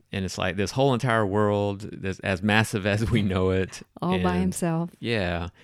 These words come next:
Speaker 1: The writer of Genesis is using temple language to clue us in that, no, God is, is dwelling in that area.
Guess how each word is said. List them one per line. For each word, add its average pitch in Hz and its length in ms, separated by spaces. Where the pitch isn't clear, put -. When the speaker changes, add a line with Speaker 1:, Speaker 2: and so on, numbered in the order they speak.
Speaker 1:
The 98 240
writer 143 280
of 117 80
Genesis 107 540
is 92 160
using 95 260
temple 110 400
language 92 840
to - 120
clue 110 280
us 95 180
in 113 280
that, 87 320
no, 110 200
God 104 420
is, 123 500
is 98 220
dwelling 95 720
in 101 280
that 92 240
area. 90 520